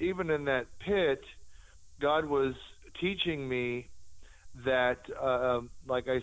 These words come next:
said, he leaves the ninety-nine to go get the one, meaning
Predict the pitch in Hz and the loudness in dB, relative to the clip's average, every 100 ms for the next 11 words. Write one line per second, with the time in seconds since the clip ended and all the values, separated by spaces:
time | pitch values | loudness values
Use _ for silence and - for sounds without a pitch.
0 | - 139 131 123 127 156 202 170 139 139 | 2 2 2 0 2 2 0 -2 0 0
1 | 127 123 123 123 123 123 117 120 113 110 | 0 0 -2 0 -2 -2 -2 0 0 -2
2 | 113 110 151 147 120 117 117 - - - | -4 0 2 4 2 -2 -12 -14 -14 -16
3 | - - - - 131 131 131 127 | -20 -20 -18 -4 0 2 0 -2